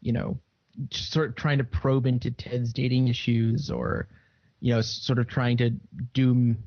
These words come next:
d-, sort of, you know, doomy pro-, prophesizing about the future of the group and sort of just more wackiness,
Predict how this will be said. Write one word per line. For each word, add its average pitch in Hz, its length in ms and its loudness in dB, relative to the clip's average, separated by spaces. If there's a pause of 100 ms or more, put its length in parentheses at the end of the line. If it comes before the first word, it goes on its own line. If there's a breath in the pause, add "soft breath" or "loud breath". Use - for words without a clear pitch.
(360)
d-, 120 140 -8
sort 127 220 0
of, 117 160 2
you 127 120 2
know, 113 60 4
doomy 127 400 4
pro-, 127 260 -2 (100)
prophesizing 123 720 -2
about 117 160 -2
the 120 40 -8
future 123 280 0
of 117 60 0
the 120 80 0
group 120 300 0
and 117 100 2
sort 143 140 2
of 123 100 2 (160)
just 135 200 0
more 131 240 2
wackiness, 120 720 -2